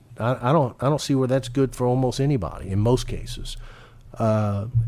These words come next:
when you get fifty-five and above, you shouldn't be eighty twenty. Even seven thirties might be a little risk. You might be a sixty forty investor. And sixty forty, you're getting closer to that balanced investor where you would have sixty percent in equities.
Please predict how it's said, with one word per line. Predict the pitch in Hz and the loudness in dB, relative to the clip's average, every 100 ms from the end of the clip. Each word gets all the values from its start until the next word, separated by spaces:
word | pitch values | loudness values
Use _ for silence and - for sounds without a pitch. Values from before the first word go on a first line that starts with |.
| - - - | -2 -10 2
when | 117 | 6
you | 131 | 8
get | 151 156 | 8 4
fifty-five | - 151 143 139 - 135 131 | 4 2 4 4 4 4 4
and | 123 | 4
above, | 113 131 143 139 | 2 2 0 0
you | 120 | -2
shouldn't | - 139 131 | 2 2 4
be | 131 131 | 4 4
eighty | 135 131 127 | 6 4 2
twenty. | - 147 151 156 - - _ _ _ _ - - - - _ _ - - - | 0 -2 0 -2 -6 -20 _ _ _ _ -20 -20 -20 -20 _ _ -20 -20 -8
Even | 120 139 147 | 2 4 6
seven | 135 156 151 156 | 6 6 6 6
thirties | 143 156 226 110 - | 4 4 2 -2 -4
might | 85 73 | -6 -6
be | 87 | -6
a | |
little | 85 85 | -6 -8
risk. | 82 71 - 101 | -8 -10 -10 -2
You | 120 | 0
might | 131 127 | 2 2
be | 139 | 2
a | 135 | 4
sixty | - 151 - - | 2 0 -2 -4
forty | 131 147 170 160 110 | -2 2 2 2 2
investor. | 95 78 73 - 76 - - - - - - - _ | -2 -6 -12 -14 -14 -18 -20 -20 -20 -20 -20 -20 _
And | - 110 | -2 4
sixty | - 160 - 156 | 4 4 4 2
forty, | - 143 151 | 2 2 4
you're | 139 123 | 4 4
getting | 135 135 | 4 2
closer | - 143 131 131 | 4 4 4 2
to | 110 123 | 0 -2
that | 117 107 | -2 -2
balanced | 117 123 123 - 110 | 0 4 2 2 0
investor | 98 104 - 123 | 0 0 -2 -4
where | 113 113 | -2 0
you | 113 | 2
would | 123 | 2
have | 127 123 | 2 0
sixty | - 139 - 139 | 0 -2 -2 -4
percent | 135 131 139 131 | -4 -4 -2 0
in | 135 | 0
equities. | 131 - - - - - | -2 -4 -10 -14 -16 -18